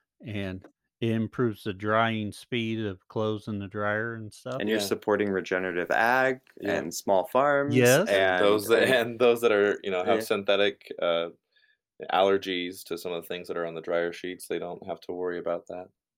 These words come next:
Speaker 3: And you get to select what fragrance you would like your clothes to smell like.
Speaker 2: Yeah, they're, they're great.
Speaker 1: Yeah, well, I ha-, had, hadn't even thought about that aspect because I've tried to,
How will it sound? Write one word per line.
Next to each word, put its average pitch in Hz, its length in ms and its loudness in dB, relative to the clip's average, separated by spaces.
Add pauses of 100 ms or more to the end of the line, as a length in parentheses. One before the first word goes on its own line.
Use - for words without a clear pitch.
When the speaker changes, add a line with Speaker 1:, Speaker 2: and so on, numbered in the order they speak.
Speaker 3:
And 120 240 0
you 107 80 -4
get 110 160 0
to 101 100 -6
select 95 460 2
what 92 220 2
fragrance 98 500 -4
you 92 140 -10
would 92 140 -6
like 92 260 -4
your 95 100 -8
clothes 98 340 -4
to - 120 -12
smell 123 300 -12
like. - 220 -20 (220)
Speaker 2:
Yeah, 123 120 -16 (340)
they're, 98 240 -6
they're 117 120 4
great. 127 360 2
Speaker 1:
Yeah, 190 180 4
well, 196 140 -8
I 165 200 4
ha-, 156 220 -6
had, 214 240 -8 (420)
hadn't 220 180 4
even 165 260 0
thought 185 300 0
about 135 300 0
that 135 200 4
aspect 131 580 -4 (380)
because 147 300 -2
I've 139 140 2
tried 156 280 -2
to, 110 200 -4